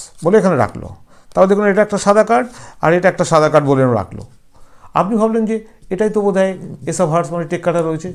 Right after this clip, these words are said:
না এটাও নেই। এটা কি করে করলো? এটা ওরা যেটা করে সেটা হচ্ছে যে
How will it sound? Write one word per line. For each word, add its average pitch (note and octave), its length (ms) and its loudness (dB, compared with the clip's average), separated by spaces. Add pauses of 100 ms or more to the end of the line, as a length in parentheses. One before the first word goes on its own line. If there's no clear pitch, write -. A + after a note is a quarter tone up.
না D#3+ 100 -6
এটাও D3+ 220 -2
নেই। D#3 180 -6 (420)
এটা F#3+ 140 0
কি G#3+ 180 -2
করে A3+ 180 6
করলো? A3+ 300 2 (400)
এটা G3 220 2
ওরা C4 200 8
যেটা A3+ 200 2
করে C3+ 400 2
সেটা F3 260 0
হচ্ছে G3 240 -2
যে G#3+ 120 0